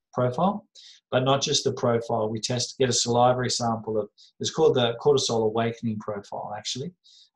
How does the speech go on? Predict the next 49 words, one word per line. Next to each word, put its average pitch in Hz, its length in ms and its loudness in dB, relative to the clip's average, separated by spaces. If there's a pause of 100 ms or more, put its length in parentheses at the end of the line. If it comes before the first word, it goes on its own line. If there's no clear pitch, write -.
So - 140 -4
we 113 60 2
test 143 280 2
your 143 80 -2
cortisol 117 560 0
by 110 120 0
checking 113 460 -6
you 123 140 0
spitting 110 400 -4
into 107 140 -6
a 107 40 -4
s-, - 300 -6
a 107 60 -8
tube. 170 400 -4
So 113 140 -4
we 104 140 -8
test - 300 -6
your 107 120 -8
c-, - 60 -14 (600)
salivary 127 580 4
cortisol. - 640 -6 (500)
We 113 80 -6
do 110 160 0
one 123 220 4
when, 139 180 0
when 147 140 -4
you, 139 100 -8
when 131 160 -4
you 147 140 -6
wake, 120 300 -2 (580)
one 117 220 0
thirty 131 240 2
minutes 131 380 -4
later, 107 420 -4
one 113 220 -4
thirty 127 200 -4
minutes 120 320 -4
later, 104 380 -4
and 110 160 -6
then 107 80 -6
we 107 100 -8
do 107 200 -6
three 113 280 -2
more 107 240 -2
during 104 300 -6
the 101 80 -6
day. 107 240 -4 (1160)
Determining, 135 840 -2
or 117 380 -4